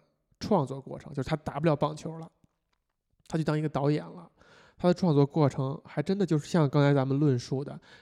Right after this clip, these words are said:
是一种好胜心态，就是我要干你们没有干过的事儿，对吧？我跟时间较劲，我用同样的演员，我用真实流淌的时间，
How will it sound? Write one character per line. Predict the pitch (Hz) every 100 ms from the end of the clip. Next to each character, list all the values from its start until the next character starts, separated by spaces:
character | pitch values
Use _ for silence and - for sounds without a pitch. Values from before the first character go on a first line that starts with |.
| -
是 | 147
一 |
种 | 120
好 | 110 135
胜 | 127 131
心 | - 131
态， | - - _ _ _ _ _ _
就 | -
是 | 170
我 | 143
要 | 135 135
干 | - - 151 143 - _ _
你 | 139
们 | 127
没 | 127
有 | 139 151
干 | 208 214
过 | 143 147
的 |
事 | - -
儿， | - _ _ _ _
对 | -
吧？ | 123
我 | 127
跟 | 175
时 | 165 156
间 | 175
较 | 175 139
劲， | 131 135 - _ _ _ _
我 | -
用 | 135
同 | 147 139
样 | 151 151
的 |
演 | 127 123
员， | 131 117 123 - _ _ _ _ _ _
我 | 135 127
用 | 143 143 143 - -
真 | 190
实 | 190 -
流 | 131 127
淌 | - 135
的 | 139
时 | - 127
间， | 131 127